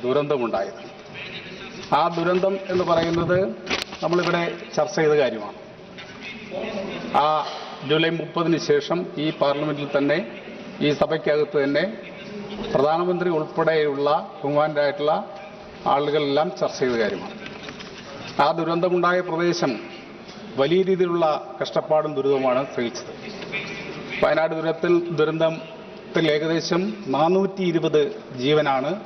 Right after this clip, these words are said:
ബലിയർപ്പിക്കപ്പെട്ടത്. നൂറ്റിപ്പതിനെട്ട് പേരുടെ ഭൗതിക ശരീരം ഇതുവരെയും കണ്ടെത്താൻ വേണ്ടി പോലും കഴിഞ്ഞിട്ടില്ല.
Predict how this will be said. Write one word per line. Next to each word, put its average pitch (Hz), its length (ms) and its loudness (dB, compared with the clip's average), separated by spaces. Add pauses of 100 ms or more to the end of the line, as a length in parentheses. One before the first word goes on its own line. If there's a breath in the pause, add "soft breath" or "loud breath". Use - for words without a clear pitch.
(480)
ബലിയർപ്പിക്കപ്പെട്ടത്. 127 880 0 (1040)
നൂറ്റിപ്പതിനെട്ട് 190 840 2
പേരുടെ 175 580 2 (480)
ഭൗതിക 170 360 4
ശരീരം 165 540 0
ഇതുവരെയും 160 440 4 (120)
കണ്ടെത്താൻ 160 460 2
വേണ്ടി 151 240 0
പോലും 147 360 2
കഴിഞ്ഞിട്ടില്ല. 113 460 0